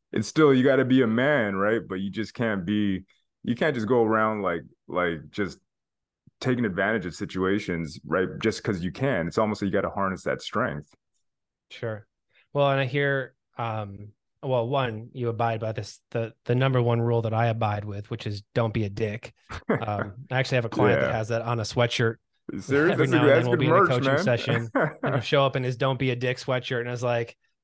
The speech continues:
Speaker 2: thumbs up, dude.
Speaker 1: Yeah.
Speaker 2: It's, uh,
Speaker 1: <laughs>
Speaker 2: really, really great. Um, but yeah, I mean, I hear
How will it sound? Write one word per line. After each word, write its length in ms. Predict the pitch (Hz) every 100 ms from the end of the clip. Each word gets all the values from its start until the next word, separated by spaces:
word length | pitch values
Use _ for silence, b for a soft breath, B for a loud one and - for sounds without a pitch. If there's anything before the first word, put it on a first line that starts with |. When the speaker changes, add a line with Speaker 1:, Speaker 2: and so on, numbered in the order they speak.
| _
Speaker 2:
thumbs 320 | 160 156 139
up, 160 | 143 120
dude. 300 | 120 117 117 -
Speaker 1:
Yeah. 320 | 107 147 123
Speaker 2:
It's, 160 | 107 -
uh, 200 | 127 160 - -
Speaker 1:
<laughs> 160 | -
Speaker 2:
really, 180 | 147 143
really 180 | 139 127
great. 400 | 120 127 123 117 _ _ _ _ -
Um, 420 | 143 135 131 127 - _ _ _ -
but 120 | 156
yeah, 160 | 180
I 100 | 226
mean, 180 | 156 156
I 80 | 151
hear 580 | 135 170 175 175 175